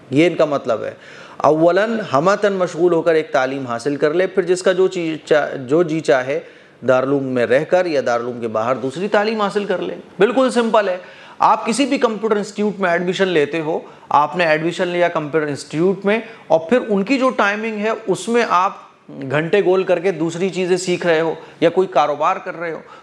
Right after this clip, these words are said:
तो कोई भी कंप्यूटर जो सिस्टम होगा या कोई भी स्कूल होगा, वो आप पर पाबंदियाँ लगाएगा। इसका मतलब सिर्फ यही था, लेकिन चूँकि मदरसों को बदनाम करना है, मुसलमानों को नीचा दिखाना है और मुसलमानों के ख़िलाफ़ एक प्रोपेगेंडा करना है, तो इस तरह से ख़बर को शाया किया जाता है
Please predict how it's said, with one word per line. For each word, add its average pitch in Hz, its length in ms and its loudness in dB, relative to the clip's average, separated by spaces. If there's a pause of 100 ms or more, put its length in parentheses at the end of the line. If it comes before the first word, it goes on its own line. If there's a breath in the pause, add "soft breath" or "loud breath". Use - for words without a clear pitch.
तो 170 60 -4
कोई 208 280 4
भी 269 120 -2
कंप्यूटर 202 520 -2
जो 185 140 -2
सिस्टम 185 520 -2
होगा 147 300 2
या 190 140 2
कोई 185 220 0
भी 185 180 -2
स्कूल 233 300 -4
होगा, 143 260 2
वो 208 160 0
आप 196 200 2
पर 233 60 -2
पाबंदियाँ 262 520 0
लगाएगा। 196 460 -2 (420 loud breath)
इसका 233 300 2
मतलब 226 300 0
सिर्फ 208 280 -4
यही 160 260 -2
था, 143 140 -2
लेकिन 143 260 -4
चूँकि 180 240 0
मदरसों 160 440 -2
को 202 100 2
बदनाम 185 400 0
करना 180 320 -2
है, 170 240 -4
मुसलमानों 139 520 -2
को 135 120 -2
नीचा 160 300 0
दिखाना 175 440 0
है 170 320 -2 (300 loud breath)
और 156 200 4
मुसलमानों 151 520 -4
के 156 140 -2
ख़िलाफ़ 151 360 0
एक 147 160 -8
प्रोपेगेंडा 139 580 0
करना 185 320 -4
है, 170 220 -8 (240 loud breath)
तो 208 100 2
इस 233 180 -4
तरह 190 220 0
से 185 140 -8
ख़बर 165 260 0
को 165 140 -6
शाया 147 320 0
किया 135 240 -4
जाता 117 320 -2
है 165 160 -2